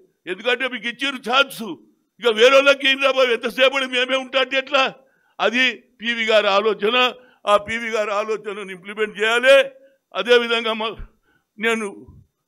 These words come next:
మన్మోహన్ సింగ్ గారిని కోరుతున్నా, చిదంబరం కోరుతున్నా, మీరు దయచేసి ఢిల్లీలో నిర్ణయాలు తీసుకోకుండా బాబు. ఇప్పుడే రాజస్థాన్, మధ్యప్రదేశ్లో గొడవలు జరుగుతున్నాయి.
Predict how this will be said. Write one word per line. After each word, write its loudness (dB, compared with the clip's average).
మన్మోహన్ -4
సింగ్ -4
గారిని -2
కోరుతున్నా, 0
చిదంబరం 0
కోరుతున్నా, 0
మీరు -8
దయచేసి -2
ఢిల్లీలో 2
నిర్ణయాలు 4
తీసుకోకుండా 0
బాబు. 2
ఇప్పుడే 4
రాజస్థాన్, 4
మధ్యప్రదేశ్లో 0
గొడవలు 0
జరుగుతున్నాయి. -2